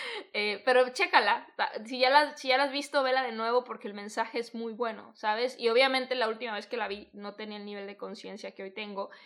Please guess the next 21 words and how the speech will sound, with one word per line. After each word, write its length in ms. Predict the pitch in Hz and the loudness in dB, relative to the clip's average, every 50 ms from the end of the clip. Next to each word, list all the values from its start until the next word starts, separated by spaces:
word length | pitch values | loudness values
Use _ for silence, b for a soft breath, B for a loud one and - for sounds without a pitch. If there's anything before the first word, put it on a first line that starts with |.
| B B B | B B B
ni 200 | B 240 240 233 | B -4 -4 -2
me 140 | 220 208 196 | -2 -2 -2
metí 340 | 196 202 196 190 - 233 220 | -4 -6 -8 -6 -2 -2 -2
en 100 | 214 226 | 0 2
la 140 | 233 226 226 | 0 0 0
película 520 | 226 208 208 196 - 220 214 208 202 - | -4 -8 -8 -8 -8 -6 -4 -4 -6 -8
como 420 | - 190 190 185 185 185 180 - - - | -10 -14 -12 -12 -12 -14 -14 -14 -12 -14
esta 260 | 214 - - 208 202 | -14 -12 -10 -8 -6
vez 160 | 196 196 202 | -6 -6 -6
lo 120 | 214 196 | -6 -8
hice. 440 | 214 247 240 214 220 196 202 - B B B B B B B B B B B B _ | -8 -8 -8 -8 -8 -10 -10 -10 B B B B B B B B B B B B _
Y 1000 | - 269 262 262 262 262 254 254 254 254 254 254 254 254 254 254 247 - _ _ _ _ | -4 -2 -2 0 0 -2 -2 -4 -4 -4 -4 -4 -6 -6 -6 -8 -10 -12 _ _ _ _
una 200 | - 262 285 311 | -6 -2 -2 0
de 60 | 320 | -2
mis 140 | 311 277 233 | -2 -4 -4
frases 300 | - 285 269 269 - - | -2 -2 -2 -2 -2 -4
favoritas, 400 | - 294 254 233 240 233 - - 233 | -2 -2 0 0 -2 -2 -4 -6 -6
o 40 | |
sea, 100 | 262 220 | -6 -8
fueron 280 | 220 233 233 233 226 220 | -6 -6 -6 -4 -4 -4
dos, 440 | 220 226 269 392 - - - _ | -6 -6 -6 -8 -12 -16 -20 _